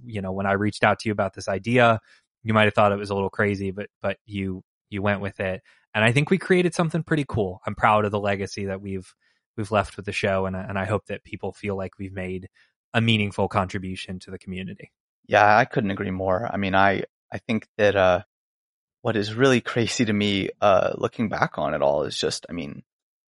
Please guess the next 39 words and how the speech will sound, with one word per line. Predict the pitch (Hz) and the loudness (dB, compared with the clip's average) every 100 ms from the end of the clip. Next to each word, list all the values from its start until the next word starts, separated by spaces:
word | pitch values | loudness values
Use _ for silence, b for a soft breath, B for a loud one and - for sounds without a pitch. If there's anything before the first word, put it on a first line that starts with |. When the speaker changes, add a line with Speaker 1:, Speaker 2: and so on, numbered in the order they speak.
| - | -8
Speaker 2:
we've | 113 113 | -6 0
now | 107 107 | 4 4
got, | 104 98 98 - - | 4 4 4 2 -2
you | - | -8
know, | 69 - - | -8 -8 2
Phil's | 120 107 107 104 - - _ 113 | 4 4 2 -2 -8 -10 _ -8
YouTube, | 113 - 110 104 104 | -6 -2 -2 -2 -6
which | - - | -10 -6
is | 95 104 - - | -6 -8 -12 -6
wonderful | 104 110 - 107 101 | -4 -2 -2 0 2
and | 101 | 2
amazing, | 95 95 98 104 95 95 98 _ _ _ | -2 -4 -4 -2 -2 -4 -8 _ _ _
and | - 92 | -4 -2
everyone | 98 101 | -2 -2
should | - 90 - _ | -4 -6 -10 _
be | 101 | -8
watching | 95 101 - 107 95 | -4 -2 -2 -4 -2
that | 95 101 - | 0 0 -2
for, | - 87 - - | -4 -4 -4 -8
for | 104 | -6
more | 101 | -2
mock | 98 101 | -2 -2
trial | - 98 98 | 0 2 2
content. | - 104 98 - 98 98 - | 0 -2 -2 -4 -4 -4 -6
Speaker 1:
Yeah. | 113 95 _ - | -10 -10 _ -6
Speaker 2:
Um, | 85 82 76 127 - - - _ _ _ | -2 0 -2 -10 -14 -20 -20 _ _ _
I, | 65 - | -10 -4
I | 113 | 0
know | 120 | 0
that | 104 104 | 0 0
there, | 101 95 69 | 0 0 -2
there, | - 69 57 - _ _ | -6 -6 -6 -10 _ _
you | - | -12
know, | |
Justin | - 117 - - 104 | 0 0 0 -2 -4
has | 104 - | -4 -6
his | 117 101 - - | -4 -4 -4 2
law | 120 131 | 4 4
school, | - - 123 113 110 | 2 -2 0 0 -2